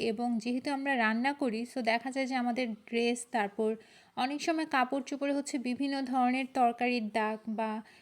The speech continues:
বিভিন্ন ধরনের আসলে রান্না করতে গেলে কিন্তু অনেক কিছু হচ্ছে কাপড়ের মধ্যে লাগে।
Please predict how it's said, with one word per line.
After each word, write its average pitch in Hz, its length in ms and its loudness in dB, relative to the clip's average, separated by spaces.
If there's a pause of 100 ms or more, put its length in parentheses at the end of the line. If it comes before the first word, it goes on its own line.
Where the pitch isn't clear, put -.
(140)
বিভিন্ন 349 340 4
ধরনের 311 380 2
আসলে 294 280 2
রান্না 240 300 4
করতে 285 320 0
গেলে 277 200 0
কিন্তু 320 280 0
অনেক 269 320 2
কিছু 277 240 -2 (160)
হচ্ছে 262 360 -6
কাপড়ের 262 440 2
মধ্যে 240 320 2
লাগে। 220 380 2